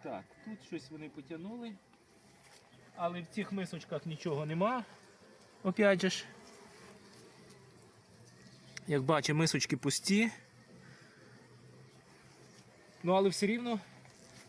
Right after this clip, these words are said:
добре, уважно все передивляємося. Перша проблема в неприйнятті маток пасічниками-початківцями — це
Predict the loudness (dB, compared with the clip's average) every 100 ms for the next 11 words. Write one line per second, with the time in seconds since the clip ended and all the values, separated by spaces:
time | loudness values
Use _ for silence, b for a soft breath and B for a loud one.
0 | -20 -20 -20 -20 -20 -16 -8 -6 -6 -8
1 | -6 -8 -8 -10 -12 -12 -12 -10 -6 -4
2 | -6 -10 -20 -20 -20 -20 -20 -20 -20 -20
3 | -20 -20 -20 -16 -6 -4 -6 -10 -14 -12
4 | -8 -4 -4 -6 -10 -16 -20 -20 -20 -20
5 | -20 -18 -10 -10 -8 -10 -10 -10 -10 -8
6 | -6 -6 -8 -16 -20 -20 -20 -20 -20 -20
7 | -20 -20 -20 -10 -8 -6 -10 -14 -14 -14
8 | -12 -14 -14 -14 -14 -12 -10 -10 -10 -12
9 | -12 -16 -20 -18 -18 -12 -8 -6